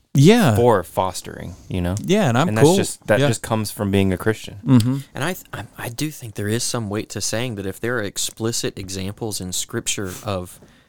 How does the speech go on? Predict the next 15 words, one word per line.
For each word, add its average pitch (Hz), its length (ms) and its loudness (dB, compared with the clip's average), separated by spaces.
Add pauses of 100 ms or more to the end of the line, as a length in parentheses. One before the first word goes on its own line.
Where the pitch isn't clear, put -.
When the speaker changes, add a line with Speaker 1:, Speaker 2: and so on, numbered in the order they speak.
(100)
Speaker 3:
Christians 113 440 0
being 98 260 -6
called 98 420 -4
to 98 100 -6
do 98 200 0
something 90 440 -6
like - 200 -8
caring 95 300 -4
for - 120 -8
orphans 98 420 -4
and 92 100 -6
widows, 95 480 -4 (640)
there, 123 320 2
I, 117 140 -4 (260)
we 113 360 -4